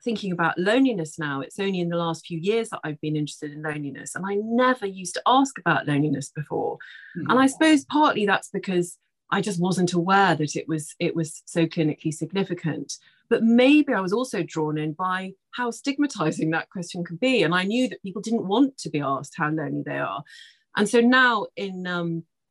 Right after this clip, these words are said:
Speaker 1: in my clinical practice, I will listen to a patient's account of their social situation. And I might ask a question which seems quite non-judgmental, like, you know, you're talking about how, for example, since you left,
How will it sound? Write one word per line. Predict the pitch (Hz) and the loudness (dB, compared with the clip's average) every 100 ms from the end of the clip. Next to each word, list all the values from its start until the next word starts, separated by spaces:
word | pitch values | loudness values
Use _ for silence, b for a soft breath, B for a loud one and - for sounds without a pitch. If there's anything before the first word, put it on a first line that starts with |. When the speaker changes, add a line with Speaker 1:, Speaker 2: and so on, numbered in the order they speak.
| - - - | -20 -20 -8
Speaker 1:
in | 185 | -4
my | 175 | -2
clinical | 175 202 214 202 190 | -2 -4 -4 -6 -6
practice, | 190 - 170 170 | -4 -4 -6 -2
I | 175 | 0
will | 170 175 | 0 0
listen | 220 220 190 | -2 -2 -6
to | 175 175 | -4 -4
a | 165 | -4
patient's | - 170 165 - | -4 -8 -8 -10
account | 160 - 196 185 180 | -8 0 0 0 -2
of | 156 - | -6 -6
their | 143 | -8
social | - 170 160 | -6 -6 -6
situation. | - - - 160 156 151 | -12 -10 0 0 2 2
And | 151 156 - B B B - | 2 2 -2 B B B 0
I | 226 | 4
might | 226 - | 4 4
ask | 240 240 - | 0 0 -6
a | |
question | 220 226 214 202 180 | -10 -8 -6 -6 -8
which | - | -6
seems | 214 196 - | -2 -2 -2
quite | - 143 - | -2 -2 0
non-judgmental, | 165 165 160 151 185 180 175 165 160 | 0 2 0 -2 -2 -2 -2 -4 -2
like, | 156 156 - _ _ _ _ | -2 -4 -8 _ _ _ _
you | 165 | -2
know, | 160 | 0
you're | 165 170 | 2 0
talking | 202 170 170 | -2 -2 -4
about | 165 165 156 - | 0 2 2 0
how, | 170 156 151 151 - _ _ - | -2 -2 -2 -8 -14 _ _ -12
for | 165 | -8
example, | 165 170 156 156 | -2 -2 -2 -8
since | 170 160 - | -8 -8 0
you | 175 | 2
left, | 170 160 156 - - | 4 2 -2 -12 -20